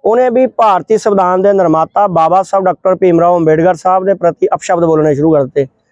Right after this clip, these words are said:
ਕਿ "ਤੁਸੀਂ ਆਪਣੇ ਗੁਰਦੁਆਰਿਆਂ ਦੇ ਵਿੱਚ ਡਾਕਟਰ ਅੰਬੇਡਕਰ ਦੀ ਫੋਟੋ ਲਾਈ ਜਿਹੜਾ ਨੰਗੇ ਸਿਰ ਆ,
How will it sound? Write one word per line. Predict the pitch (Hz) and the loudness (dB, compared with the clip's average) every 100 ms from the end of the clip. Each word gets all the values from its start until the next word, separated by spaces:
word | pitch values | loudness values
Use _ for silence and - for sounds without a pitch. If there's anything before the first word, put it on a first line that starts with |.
| - | -6
ਕਿ | 180 | -4
"ਤੁਸੀਂ | 170 165 196 | -2 0 0
ਆਪਣੇ | 185 - 190 | 0 -2 -2
ਗੁਰਦੁਆਰਿਆਂ | 156 160 175 180 185 | 0 0 0 0 0
ਦੇ | 190 | 0
ਵਿੱਚ | 190 185 | 0 0
ਡਾਕਟਰ | 170 156 - 190 | -2 -2 -4 -2
ਅੰਬੇਡਕਰ | 185 156 147 151 165 | 0 0 0 0 0
ਦੀ | 180 | 0
ਫੋਟੋ | 170 185 208 | -2 -2 0
ਲਾਈ | 202 202 | 0 2
ਜਿਹੜਾ | 190 185 | 0 0
ਨੰਗੇ | 160 143 139 139 | 0 0 0 0
ਸਿਰ | 170 | 0
ਆ, | 190 | 0